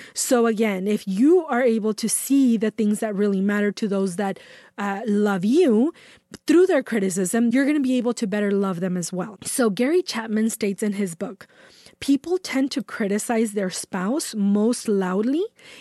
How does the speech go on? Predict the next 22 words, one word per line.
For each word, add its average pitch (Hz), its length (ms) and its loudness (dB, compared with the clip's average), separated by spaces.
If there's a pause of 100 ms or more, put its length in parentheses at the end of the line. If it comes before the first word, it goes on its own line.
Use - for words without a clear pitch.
in 233 180 4
the 202 220 2
area 254 500 0
where 196 400 -2
they 202 420 0
themselves 202 800 -4 (260)
have 208 280 -4
the 190 140 -4
deepest 196 800 -4 (100)
emotional 196 920 -2
need." 170 400 -10 (120)
Very, 208 800 0
very 180 440 -4
interesting. 190 600 -12
So - 220 0
why 359 400 0
does 226 300 0
the 233 100 -2
five 202 300 -2
love 196 200 0
languages 185 560 -2
matter? 190 320 -4